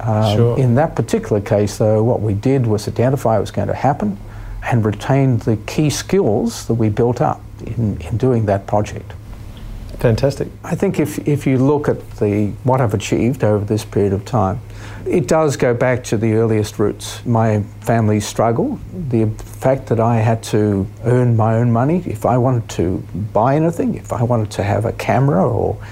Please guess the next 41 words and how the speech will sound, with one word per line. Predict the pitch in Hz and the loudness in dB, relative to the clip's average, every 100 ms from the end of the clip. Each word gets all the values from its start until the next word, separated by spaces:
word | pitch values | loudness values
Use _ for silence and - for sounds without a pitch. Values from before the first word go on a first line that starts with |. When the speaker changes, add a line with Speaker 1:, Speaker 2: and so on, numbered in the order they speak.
| - - | -14 -6
Speaker 1:
anything, | - 123 123 113 110 110 - - - - 113 | 0 0 2 2 2 0 -8 -14 -12 -6 0
I | 127 | 2
would | 117 110 | 2 2
need | 113 117 | 2 0
to | - 101 | -2 -2
have | 95 120 113 | 0 0 0
the | |
money | 104 107 104 | 0 2 0
to | 104 | 0
do | 98 98 | 0 0
it | 98 | 0
myself | 98 - - - - | -2 -2 -4 -4 -6
because | 107 110 104 - - - - - - - - - - - - | 0 0 0 -4 -12 -12 -12 -12 -12 -12 -14 -14 -14 -6 0
my | 123 | 2
mother | 123 117 117 | 2 2 0
didn't | 120 110 - | 0 0 0
have | 113 110 | 0 0
that | 101 - | 0 0
wherewithal. | 117 107 110 - 101 131 | 0 0 0 0 0 0
She, | - 101 104 - | -2 -6 -8 -10
she | - 110 107 | -2 0 2
worked, | 120 120 - - 120 | 2 2 -2 -6 -2
uh, | 110 | 0
very | 117 113 | 2 2
hard | 107 113 147 156 | 0 2 2 2
as | 110 | 0
a | 82 | -2
seamstress. | - 143 156 - - 165 - | 0 0 0 0 -2 -2 -2
She | - 90 - - | -2 -2 -2 -6
would | - | -6
take | - 113 - | 0 0 0
things | - 117 117 - | 0 0 0 -2
at | 101 | -4
home | - 131 143 139 | 0 2 2 2
and | 113 - | 0 -2
she | - | -4
would, | 107 104 104 - | -2 -2 -2 -2
uh, | 104 107 | -2 0
Speaker 2:
Mm. | 113 110 | 0 0
Speaker 1:
you | 104 | -2
know, | 117 131 | -2 -2